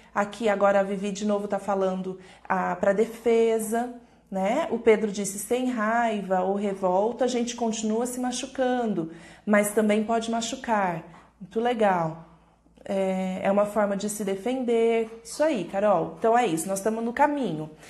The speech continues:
Então, beleza, a raiva serve pra colocar a gente em ação. Pra colocar a gente em ação, em movimento.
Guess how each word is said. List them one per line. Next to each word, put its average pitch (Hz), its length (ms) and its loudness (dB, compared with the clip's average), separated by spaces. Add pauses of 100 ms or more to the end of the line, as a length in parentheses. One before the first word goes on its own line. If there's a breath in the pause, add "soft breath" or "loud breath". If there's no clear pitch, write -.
(220 loud breath)
Então, 202 180 4
beleza, 226 600 4
a 202 100 0
raiva 240 420 2
serve 226 460 4 (400)
pra 240 160 4
colocar 233 560 2
a 214 80 2
gente 208 440 -2
em 214 220 0
ação. 196 960 -2 (560 soft breath)
Pra 214 160 4
colocar 214 640 2
a 214 60 2
gente 208 400 -4
em 202 200 -2
ação, 202 600 2
em 185 100 -2
movimento. 208 1500 -2